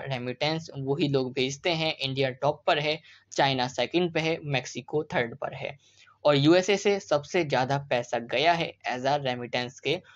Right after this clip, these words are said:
तौर पर। तो ये भी आपको याद रखना है। जितनी भी करंट अफेयर्स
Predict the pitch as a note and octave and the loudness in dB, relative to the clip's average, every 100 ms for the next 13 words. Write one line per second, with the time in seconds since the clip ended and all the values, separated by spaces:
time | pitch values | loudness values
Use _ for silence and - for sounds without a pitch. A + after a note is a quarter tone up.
0 | _ - D3 A2+ A#2+ G#2+ - C3 D3 D#3+ | _ 0 0 0 -4 -6 -4 0 0 2
1 | F3+ - B2+ B2+ - B2 A#2+ A#2 B2 A#2+ | 0 2 0 0 -2 -2 -2 -2 -6 -2
2 | F3 E3+ D#3+ E3 - _ - D3 D#3+ F3+ | 2 4 2 -2 -8 _ -4 -2 2 2
3 | F#3+ F#3+ - D#3 C#3 C3+ - - E3+ F#3 | 2 0 0 0 0 0 -6 2 2 2